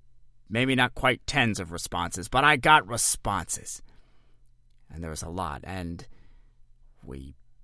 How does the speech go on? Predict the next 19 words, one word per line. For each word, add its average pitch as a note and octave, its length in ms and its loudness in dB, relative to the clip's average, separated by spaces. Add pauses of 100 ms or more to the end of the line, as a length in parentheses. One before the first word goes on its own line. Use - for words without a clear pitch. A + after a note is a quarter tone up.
(180)
we - 100 -16 (100)
looked C3 300 -6
through D3+ 500 2
'em, D3 160 2
and E2+ 200 -4
we B1+ 220 -12 (1080)
picked - 380 -4
them A2 160 -2
apart, D3 600 6
and, G2 280 0
and F2+ 180 -8
we F2+ 160 -8 (100)
put - 280 -2
them D3+ 160 0
in C#3 100 2
a F#2+ 80 2 (140)
poll G#3 440 6
on F#3 240 6
Twitter. G#2+ 520 0